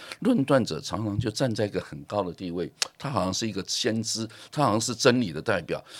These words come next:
啊，他去评价三十两的银子该怎么样处理，啊，应该是周济穷人，还是把它打破香膏，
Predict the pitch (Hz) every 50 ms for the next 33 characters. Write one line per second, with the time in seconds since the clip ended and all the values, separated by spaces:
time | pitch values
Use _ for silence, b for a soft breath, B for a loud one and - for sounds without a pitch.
0 | B B B - 101 - - 135 151 - 160 143 - - - 87 92 - - 110
1 | 95 - - 135 117 120 123 - 107 95 95 85 80 78 85 71 85 87 98 82
2 | 92 85 - - 95 90 - 90 71 78 95 90 82 80 - - - 95 90 76
3 | 76 - B B B B B B B 113 117 - 139 143 151 143 139 135 123 113
4 | 123 107 - 117 113 104 113 113 - - - 87 90 90 85 101 104 107 143 151
5 | - 95 98 98 - - - - - 143 147 147 135 - 139 131 147 139 139 139
6 | -